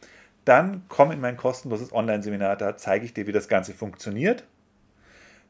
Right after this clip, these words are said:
Du kannst deinen Platz sichern, geh auf folgende Seite, w w w punkt dein inneres kind punkt d e. Du bekommst die Theorie, aber wir machen auch gemeinsam eine Transformationssession. Das heißt, das kannst du direkt am eigenen,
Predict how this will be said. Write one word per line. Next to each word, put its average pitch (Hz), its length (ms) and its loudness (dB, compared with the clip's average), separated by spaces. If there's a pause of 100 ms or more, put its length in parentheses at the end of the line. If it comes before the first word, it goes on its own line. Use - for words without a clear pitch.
(140)
Du 139 680 4
kannst 127 420 -4 (120)
deinen 110 240 4
Platz 165 280 2
sichern, 190 380 -4
geh 135 180 -4
auf - 240 0
folgende 127 380 2
Seite, 170 540 4
w 123 280 0
w 160 140 0
w 135 160 0
punkt 123 320 -8
dein 107 260 4
inneres 113 380 -10
kind 110 240 -10
punkt - 300 -14
d - 20 -14
e. 190 320 0 (680)
Du 123 80 -8
bekommst 151 340 2
die 143 80 -10
Theorie, 135 540 -4 (540)
aber 160 240 4
wir 135 80 0
machen 127 240 -2
auch 117 160 -4
gemeinsam 113 400 0
eine 107 120 -8
Transformationssession. 123 920 -6
Das 113 80 -8
heißt, 120 160 -4
das - 100 -20
kannst 123 200 -12
du - 20 -16
direkt 156 380 -8
am 104 80 -10
eigenen, 123 420 0